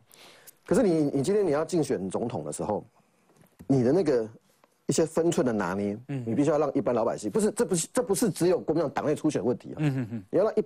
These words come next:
Speaker 1: 般的老百姓能够相信你。
Speaker 2: 对。
Speaker 1: 他现在回来了，回来麻烦了。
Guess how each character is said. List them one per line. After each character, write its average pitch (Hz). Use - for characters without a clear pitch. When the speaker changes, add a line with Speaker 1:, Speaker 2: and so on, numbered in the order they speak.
Speaker 1:
般 190
的 180
老 151
百 104
姓 135
能 107
够 120
相 120
信 113
你。 -
Speaker 2:
对。 120
Speaker 1:
他 175
现 262
在 208
回 170
来 156
了， -
回 127
来 151
麻 98
烦 67
了。 71